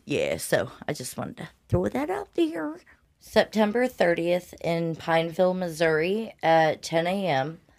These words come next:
a call came to the sheriff's office to report a double homicide.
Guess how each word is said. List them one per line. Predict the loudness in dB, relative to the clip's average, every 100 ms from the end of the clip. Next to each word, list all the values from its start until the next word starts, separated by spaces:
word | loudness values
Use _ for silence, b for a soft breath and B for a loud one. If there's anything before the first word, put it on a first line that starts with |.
| -8
a | -4
call | 4 4 4
came | 0 -2 -2
to | -6
the | -4
sheriff's | 0 2 2 2
office | 2 2 -4 -8 -6
to | -4
report | -4 0 0 0
a | -2 -4
double | -2 -2 0 -4
homicide. | -6 -6 -6 -6 -10 -10 -10